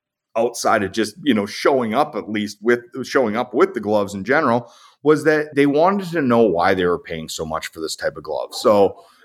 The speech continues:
and they wanted to know, and the one thing I knew that I needed to do was to learn about this technology and the materials, specifically that were being used in these gloves,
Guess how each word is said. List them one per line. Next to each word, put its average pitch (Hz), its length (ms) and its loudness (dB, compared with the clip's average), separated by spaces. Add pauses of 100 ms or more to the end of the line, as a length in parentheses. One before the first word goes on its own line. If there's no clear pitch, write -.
(120)
and 131 140 0
they 131 80 4
wanted 143 480 2
to 151 140 -10
know, 123 580 4 (180)
and 123 260 0
the 123 60 2
one 143 280 2
thing 147 140 0
I 117 100 4
knew 110 200 4 (100)
that 95 200 4
I 95 120 2
needed 107 480 0
to 104 100 -20
do 90 500 2 (320)
was 110 320 4
to - 140 -8
learn 120 420 4
about 98 240 0
this 90 160 -10
technology 92 680 -4
and 95 80 -4
the 90 60 -2
materials, 92 680 0
specifically 117 580 -2
that 104 140 4
were 98 120 4
being 95 380 0
used 101 380 2
in 95 60 -4
these 90 160 -8
gloves, 92 420 0